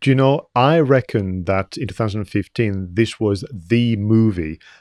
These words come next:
I was most excited to see. I mean, I've been caught by, by the marketing, and we're gonna talk about it in a moment, but I just felt excited about, you know, the, the almost the anticipation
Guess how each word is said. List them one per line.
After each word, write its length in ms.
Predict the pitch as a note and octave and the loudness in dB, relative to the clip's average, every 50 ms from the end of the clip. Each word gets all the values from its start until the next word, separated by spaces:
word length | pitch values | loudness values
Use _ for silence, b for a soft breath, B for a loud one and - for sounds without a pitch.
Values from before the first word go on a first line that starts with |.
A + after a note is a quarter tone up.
| b b | b b
I 80 | A2 G2 | -6 -6
was 240 | F2+ F#2 F#2+ D#2 G2 | -4 -4 -6 -6 -6
most 500 | G#2 G#2 G2+ G2+ G2+ G2+ G2 - - - | -6 -4 -2 -2 -2 -2 -2 -6 -10 -10
excited 500 | - G2+ - - - F#2 F2 - - - | -10 -10 -8 -6 -6 -6 -6 -6 -10 -10
to 100 | - - | -8 -8
see. 520 | F2 - - - - F#2+ F2 - - - - - | -8 -6 -6 -8 -8 -8 -10 -10 -14 -18 -14 -8
I 60 | G2 | -4
mean, 140 | G2+ G2+ G2+ | -2 -2 -2
I've 100 | G2+ G2 | 0 0
been 160 | A2 G2 F#2 | -2 -2 -2
caught 300 | - - B2 G#2+ G2+ - _ _ | -2 -2 0 0 -2 -4 _ _
by, 280 | - F#2+ F#2 F#2 G2 - - | -4 -4 -4 -4 -8 -8 -6
by 120 | - F2+ | -6 -4
the 80 | D#2+ E2+ | -4 -4
marketing, 580 | F2+ G2 G2+ - - G#2+ - - G#2+ G2 F#2+ | -4 -4 -6 -6 -8 -10 -6 -6 -6 -6 -6
and 180 | F#2+ - G2 F2+ | -8 -8 -8 -10
we're 60 | F2+ | -8
gonna 200 | F2 - F2+ E2 | -6 -6 -6 -4
talk 180 | - C3 A#2+ B2+ | -2 -2 0 0
about 140 | A2 E2+ | -2 -4
it 60 | - - | -4 -8
in 60 | F#2+ | -10
a 40 | F2+ | -8
moment, 360 | G#2+ - C#3+ B2+ G2 F2 - B B B B B B B B B | -8 -8 -8 -10 -12 -14 -18 B B B B B B B B B
but 300 | - B2 B2 B2 - _ _ - | 0 0 0 0 -2 _ _ -4
I 440 | - A#2+ C#3+ E3 E3+ F3 F3+ F#3 - - _ _ _ - C#3 | 0 0 2 2 2 0 0 -2 -4 -10 _ _ _ -10 -10
just 680 | G#2+ - - A#2 A#2+ B2+ C3+ B2+ A2+ G2 - - - - | -8 -8 -8 -4 0 0 0 0 0 -2 -6 -12 -18 -20
felt 520 | - _ _ _ - B2 A#2 A2+ - - - - | -20 _ _ _ 0 2 2 0 -2 -6 -8 -6
excited 880 | - G#2+ - - - - - - A2+ B2+ B2+ A2 - - E2+ D#2 D#2+ - _ | -6 -6 -6 -6 -6 -4 -4 -2 -2 -2 -2 -4 -4 -8 -10 -10 -10 -12 _
about, 560 | - G2+ D#2+ - G#2+ F#2+ F#2 F#2+ F2+ _ - - - | -12 -10 -6 -4 -2 -2 -2 -4 -8 _ -16 -14 -10
you 80 | - B2+ | -6 -4
know, 120 | G#2+ G2+ | -2 -2
the, 80 | F#2 A2 | -2 -4
the 240 | - - F#2+ A#2 - | -4 -6 -8 -6 -2
almost 320 | - B2+ C3 B2+ A#2 F#2+ | 0 0 0 0 -2 -6
the 120 | A#2+ - | -6 -6
anticipation 880 | - A#2 G#2 - - - - - - A#2+ B2 C3+ - - - D#2+ D#2+ | -6 -6 -6 -8 -12 -16 -12 -6 -4 -2 -2 -2 -2 -6 -8 -10 -10